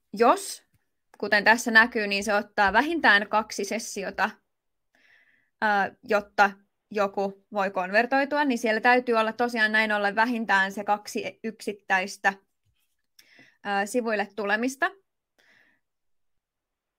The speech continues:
Ja tän rinnalla, jos katsotaan tätä satakuusikymmentäyhdeksän päivää, siellä puhutaan aika pitkästä välistä sen ensimmäisen ja toisen, tai ensimmäisen, kolmannen, neljännen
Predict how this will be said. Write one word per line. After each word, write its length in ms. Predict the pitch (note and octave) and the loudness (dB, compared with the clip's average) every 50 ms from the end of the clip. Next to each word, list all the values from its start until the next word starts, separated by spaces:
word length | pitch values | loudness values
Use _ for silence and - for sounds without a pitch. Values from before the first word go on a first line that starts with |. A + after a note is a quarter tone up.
| _ _ - | _ _ -10
Ja 100 | G#3+ G#3+ | -6 0
tän 180 | A3 C4 D4 C#4+ | 2 2 4 2
rinnalla, 360 | D#4+ D4+ C#4 C4+ A#3+ A3+ A3 | 2 0 0 0 2 2 4
jos 200 | G#3+ A3 A3+ - | 2 2 0 0
katsotaan 520 | - B3 B3 B3+ - B3+ - A3 G3+ G3 G3 | -2 0 0 0 -2 -4 -4 -2 -2 -2 0
tätä 320 | G3+ G3+ G3 G3+ G3 G3+ - _ - | -2 0 2 2 0 0 -2 _ -10
satakuusikymmentäyhdeksän 1160 | - A#3+ A3+ A#3 A#3 B3+ B3 A#3+ B3 - A#3+ A3+ - - A#3 G#3+ A3 - - A3+ A3 G#3+ G#3+ - | -6 -4 -4 -2 0 0 2 2 0 0 -4 -8 -6 -4 -4 -4 -4 -4 -4 -6 -6 -4 -2 2
päivää, 640 | C4 C4 C4 B3 B3 A#3+ G#3 - - - G#2+ - A#3+ - _ _ _ _ _ _ _ _ | 2 4 4 2 0 -2 -4 -6 -6 -6 -4 -6 -6 -8 _ _ _ _ _ _ _ _
siellä 320 | - - G#3+ G#3 G#3 G#3+ G#3 | -10 -4 -2 -2 0 -2 -2
puhutaan 560 | A3+ B3+ C4 D4 C#4+ C#4+ A3+ A3 G#3+ - - | -4 -4 -4 -4 -2 0 2 2 0 0 -2
aika 300 | A3+ A3 A3 G#3+ - A3 | -2 -2 -2 -2 -6 -8
pitkästä 840 | - - D#4+ E4+ E4+ - - - F#3+ G#3 - - - - F#3 F#3 F#3+ - _ _ _ _ _ _ _ _ _ _ _ _ _ _ _ _ _ _ - G3+ | -6 -8 -8 -8 -10 -12 -10 -8 -8 -8 -8 -10 -10 -6 -6 -6 -6 -6 _ _ _ _ _ _ _ _ _ _ _ _ _ _ _ _ _ _ -4 0
välistä 540 | A3 G#3+ G#3 G3+ G3+ G3+ - - - - - - - _ - | 2 2 2 2 -2 -8 -10 -10 -8 -8 -8 -8 -12 _ -14
sen 420 | - A#3+ G#3+ G#3+ G#3+ G#3 - _ - | -8 -6 -4 -4 -6 -8 -12 _ -8
ensimmäisen 680 | G3 F#3+ F#3+ G3 - F#3+ F#3+ F#3+ F#3 F#3+ A3 A3 F#3+ G#3 | -8 -8 -8 -8 -10 -8 -6 -4 -2 -2 -4 -4 -6 -6
ja 80 | G#3+ | -6
toisen, 560 | A3+ - F#4+ G#4 G4 C4+ B3 D3+ C#3 A3 - _ _ | -4 -2 -2 -2 -2 -4 -6 -8 -8 -10 -14 _ _
tai 260 | - G3 G3+ G3+ - - | -2 0 0 0 -2 -6
ensimmäisen, 520 | - F#3 F#3 G#3 F#3+ F3 D#3+ G3+ - G3+ - | -8 -10 -10 -10 -10 -10 -10 -8 -10 -10 -10
kolmannen, 340 | - D#3+ E3 E3 F3+ E3+ | -10 -10 -10 -12 -10 -6
neljännen 460 | G#3 C#4+ F4 D#4+ B3 F#3+ D#3 G3 - | -4 -4 -2 -2 -4 -4 -6 -10 -12